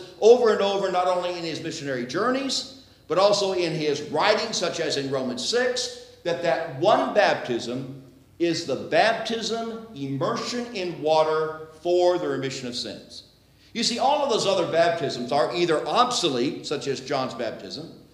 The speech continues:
or they were things that were never commanded. You know, the baptism of the Holy Spirit was never a command. It was something that was poured out by God on, on a couple of occasions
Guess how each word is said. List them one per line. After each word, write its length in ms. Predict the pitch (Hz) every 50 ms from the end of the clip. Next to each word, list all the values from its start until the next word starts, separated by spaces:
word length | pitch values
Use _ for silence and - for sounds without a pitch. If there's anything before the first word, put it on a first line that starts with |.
| _ _ _ _ _
or 320 | 208 226 247 254 254 247
they 160 | 220 226 208
were 120 | - 196 185
things 500 | - - 220 226 226 226 226 226 - 156
that 280 | 180 180 180 180 180
were 440 | 170 175 170 165 165 165 160 - - 165
never 420 | 160 180 208 214 214 220 214 214
commanded. 760 | 208 214 - - 190 185 190 208 208 208 208 - - - - - - - _ _ _ _ _ _ _ _ _ _
You 100 | 208 226
know, 100 | 220 -
the 60 | 185
baptism 420 | 208 - - - - 240 - 196
of 60 | 196
the 100 | 190 185
Holy 200 | 175 185 196 190
Spirit 300 | 165 - 185 190 190 190
was 120 | 165 135 127
never 260 | 151 151 147 147 139
a 40 | 135
command. 360 | 147 135 139 160 - 104 - - - - - - - _ _ _ _ _ _ _
It 160 | - 202 247
was 160 | 240 220 - -
something 360 | 233 233 233 - 226 208 190
that 200 | 196 202 202 196
was 440 | 180 175 165 - - - - - - - - - - -
poured 300 | - 196 233 247 247 220
out 160 | 202 196 160
by 180 | 165 170 165 160
God 580 | 175 214 233 208 180 185 - - - - - -
on, 320 | 175 180 185 180 180 180
on 20 | 180
a 80 | 170
couple 340 | - 202 202 202 202 190 170
of 40 | 160
occasions 760 | - - - - 220 - 143 143 - - 165 160 175 -